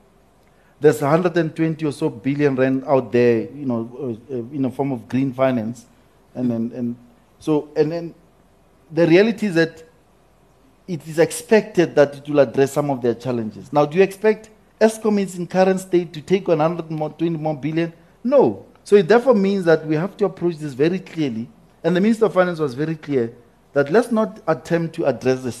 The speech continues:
Eskom problem only. Let's address the whole e-, electricity challenge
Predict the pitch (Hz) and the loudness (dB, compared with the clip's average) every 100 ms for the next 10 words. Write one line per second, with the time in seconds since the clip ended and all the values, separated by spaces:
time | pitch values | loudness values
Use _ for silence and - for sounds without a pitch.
0 | - - 139 - 139 123 - 147 135 123 | -8 -4 -4 -4 -6 -6 -6 -4 -2 -2
1 | 123 147 131 104 - - 131 _ - 208 | 0 0 0 -4 -10 -18 -20 _ 0 0
2 | 214 151 151 151 151 147 160 160 160 131 | 0 0 0 0 0 0 -2 -4 -6 -8
3 | 147 123 120 160 147 135 - 135 120 113 | -6 -6 -6 -10 -12 -14 -4 -2 0 -2
4 | - | -6